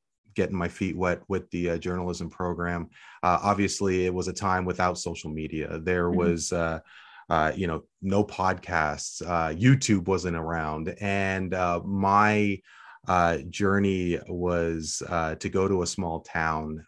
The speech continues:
Speaker 1: uh, to, uh, you know, uh, build my game, uh, and hope that I could get into a, uh, a bigger market. Uh,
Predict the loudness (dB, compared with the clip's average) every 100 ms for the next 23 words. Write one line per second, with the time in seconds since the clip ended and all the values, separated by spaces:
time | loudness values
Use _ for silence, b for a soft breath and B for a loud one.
0 | -4 -2 -2 -4 -4 -4 -6 b b b
1 | _ 0 0 0 -4 -4 -4 -6 -12 _
2 | _ _ -10 -10 0 2 2 0 -4 -2
3 | -4 -4 -4 -8 -10 _ -4 -2 -2 -2
4 | -4 -8 -6 0 2 0 -6 -4 -2 0
5 | -2 -6 -2 -2 -2 -4 -6 -4 -2 -2
6 | 0 0 0 -4 -8 b b b b b
7 | _ 0 2 0 0 0 0 0 2 2
8 | 2 -2 -4 -6 -10 0 4 2